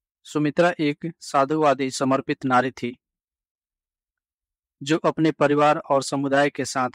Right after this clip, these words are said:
हमेशा मेहरबान रहती थी। एक बार गांव में बाढ़ का सामना करना पड़ा और सभी लोगों को बड़ी मुश्किल में फंसा दिया। संपूर्ण गांव पानी में डूब रहा था और लोगों को खाने की भी कोई सामग्री नहीं बची थी।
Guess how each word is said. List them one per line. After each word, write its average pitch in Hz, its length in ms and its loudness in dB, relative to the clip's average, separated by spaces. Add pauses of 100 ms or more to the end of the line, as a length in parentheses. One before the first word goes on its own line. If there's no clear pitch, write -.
(140)
हमेशा 139 300 -4
मेहरबान 135 480 0
रहती 123 260 -4
थी। - 240 -12 (540)
एक 165 200 2
बार 135 220 2
गांव 143 260 4
में 135 220 0
बाढ़ 139 240 4
का 135 120 -4
सामना 131 380 0
करना 120 280 0
पड़ा 117 300 -8 (680)
और 135 140 0
सभी 147 300 -2
लोगों 151 260 2
को - 160 -4
बड़ी 147 200 2
मुश्किल 143 380 -2
में 135 100 -6
फंसा 120 340 -4
दिया। 120 260 -6 (560)
संपूर्ण 151 500 -2
गांव 143 240 4 (100)
पानी 143 260 2
में 127 240 -4
डूब 143 220 -4
रहा 120 220 2
था 123 320 -10 (720)
और 139 140 0
लोगों 147 280 2
को 139 120 -6
खाने 143 380 0
की 139 200 -4
भी 131 180 -6
कोई 139 240 -2
सामग्री 127 440 -2
नहीं 123 200 -2
बची 120 260 -6
थी। - 240 -10